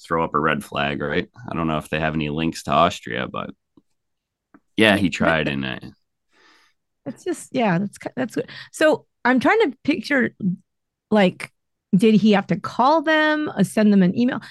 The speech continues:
Speaker 2: I think you said email, right? He did it by
Speaker 1: Yeah.
Speaker 2: email? Okay, so w-, how do you do, like, <sighs> I'm just wondering, 'cause you could use any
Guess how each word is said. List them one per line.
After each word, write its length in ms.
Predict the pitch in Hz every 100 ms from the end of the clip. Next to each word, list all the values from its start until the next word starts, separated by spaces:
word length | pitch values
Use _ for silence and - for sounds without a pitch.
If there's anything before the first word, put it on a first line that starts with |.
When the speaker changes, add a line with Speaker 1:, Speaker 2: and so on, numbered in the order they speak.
| - -
Speaker 2:
I 40 |
think 120 | 262 311
you 60 |
said 200 | - -
email, 320 | 233 220 151 147
right? 340 | 175 220 - -
He 100 | 202
did 100 | 185
it 60 | 131
by 60 |
Speaker 1:
Yeah. 100 | - 196
Speaker 2:
email? 380 | 220 269 285 269 _ _ _ _ 233
Okay, 260 | 226 208
so 280 | 185 262 247
w-, 220 | - 214 - 202
how 120 | 277
do 80 | 370
you 140 | 339
do, 240 | 196 208 220
like, 160 | 202 - 185 -
<sighs> 160 | _ -
I'm 800 | - - _ _ _ _ - 302
just 160 | 440
wondering, 240 | 262 311 226
'cause 100 | 220
you 100 | 339
could 140 | 508 508
use 120 | 285 -
any 460 | 226 285 226 160